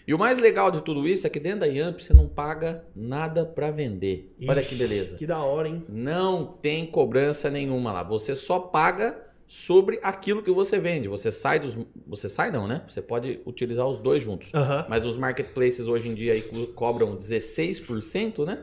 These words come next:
Speaker 2: É.
Speaker 1: Mais algumas taxinhas. Na Yamp você vende de graça lá por dois e meio por cento só sobre aquilo que você vender.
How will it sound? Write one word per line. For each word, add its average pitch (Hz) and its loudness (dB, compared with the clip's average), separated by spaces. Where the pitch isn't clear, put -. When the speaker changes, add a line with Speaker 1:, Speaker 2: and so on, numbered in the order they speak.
Speaker 2:
É. 117 -6
Speaker 1:
Mais 117 -2
algumas 110 0
taxinhas. 156 -4
Na 165 -4
Yamp 156 -2
você 151 -4
vende 135 -6
de 135 -12
graça 131 -2
lá 120 -2
por 131 -6
dois 147 0
e 143 -6
meio 131 -2
por 123 -6
cento 120 -8
só 127 -2
sobre 135 2
aquilo 131 -2
que 127 -8
você 120 -2
vender. 95 -2